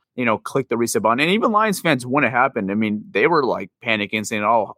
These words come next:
look how we lost Detroit. Look how Stafford's balling in L A, and look how bad Jared Goff looks here." So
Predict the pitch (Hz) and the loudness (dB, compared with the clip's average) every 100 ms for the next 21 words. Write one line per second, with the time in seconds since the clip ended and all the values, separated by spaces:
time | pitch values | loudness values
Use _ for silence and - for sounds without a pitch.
0 | - 143 151 135 120 117 98 - 147 131 | -6 -2 0 0 0 0 -2 -4 -2 0
1 | 143 117 - 117 117 110 104 110 107 95 | -2 -2 0 0 -2 -2 0 0 0 2
2 | 101 113 135 127 110 95 107 107 104 95 | 2 2 2 -2 -6 -2 0 0 -2 -2
3 | - 135 - 76 - 95 95 196 _ _ | 0 0 0 -12 -10 -6 -4 -4 _ _
4 | - 185 175 | 2 2 2